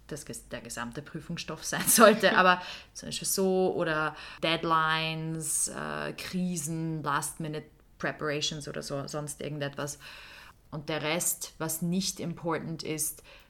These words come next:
sind not urgent und not important, sind dann so Sachen, die du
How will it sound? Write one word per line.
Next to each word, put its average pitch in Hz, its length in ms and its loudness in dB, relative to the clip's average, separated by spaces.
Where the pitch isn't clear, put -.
sind 151 420 -8
not 175 400 2
urgent 165 500 0
und 156 140 -4
not 156 280 0
important, 170 640 -2
sind 151 240 -6
dann 151 160 -2
so 151 220 -2
Sachen, 147 400 -4
die 147 120 -8
du 147 380 -4